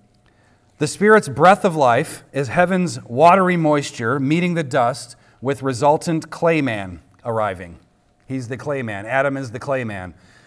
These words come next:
The dust and the water, the water of the breath of the Spirit creates moisture, creates man here. Heaven's spirit air translates into Adam's breath. So Adam begins to start breathing. He had no, a nose, he had lungs.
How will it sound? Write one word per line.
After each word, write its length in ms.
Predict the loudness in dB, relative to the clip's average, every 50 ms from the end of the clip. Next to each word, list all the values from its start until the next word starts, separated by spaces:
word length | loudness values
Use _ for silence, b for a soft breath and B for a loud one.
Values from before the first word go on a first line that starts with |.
| b b
The 80 | -12
dust 480 | -4 0 2 2 2 0 -8 -16 -18 -20 _ _
and 160 | -8 -6 -4
the 60 | -4 -2
water, 500 | 0 0 0 0 0 -2 -4 -6 -8 b b b b b b b
the 80 | -8 -4
water 420 | 0 2 4 4 2 2 -2 -2
of 180 | -2 -4 -4 -6
the 60 | -8
breath 300 | -4 -2 -2 -2 -2 -4
of 100 | -10 -10
the 80 | -10
Spirit 500 | -10 -10 -10 -8 -6 -4 -2 -4 -4 -6
creates 380 | -6 -6 -4 -4 -4 -4 -6 -6
moisture, 460 | -6 -6 -6 -8 -8 -8 -8 -8 -8
creates 500 | -8 -8 -10 -6 -6 -6 -6 -8 -8 -8
man 300 | -6 -4 -4 -4 -6 -6
here. 280 | -8 -10 -10 -12 -14 -16 _ _ _ b b b b b b b b
Heaven's 380 | 2 4 4 4 0 0 -2
spirit 440 | -6 -10 -6 -2 0 0 0 0 0
air 460 | 0 0 0 2 2 2 0 -2 -6 b b b b b
translates 720 | -4 -2 0 2 2 0 -2 -2 -2 -2 -2 -4 -6 -10
into 340 | -6 -6 -6 -4 -2 -4 -4
Adam's 460 | 2 4 4 4 4 4 0 -2 -6
breath. 640 | -10 -8 -2 4 6 6 6 6 2 -4 -14 -18 -20 _ b b b b b b b b b
So 140 | b -8 -4
Adam 320 | 0 2 2 2 2 0
begins 400 | -4 -4 -4 -4 -4 -4 -6 -6
to 100 | -8 -10
start 420 | -10 -4 -2 0 0 0 -2 -4 -6
breathing. 500 | -4 -2 -2 -2 -2 -4 -8 -10 -10 -14
He 220 | -10 -8 -8 -4
had 420 | 0 2 2 2 2 2 -2 -8 B B B B
no, 300 | -4 -2 2 2 2 2
a 120 | 0 -2 -2
nose, 420 | 0 0 0 0 0 -2 -2 -4
he 120 | -8 -6
had 240 | -2 -2 -2 -2 -2
lungs. 460 | -4 -6 -4 -4 -4 -6 -8 -10 -14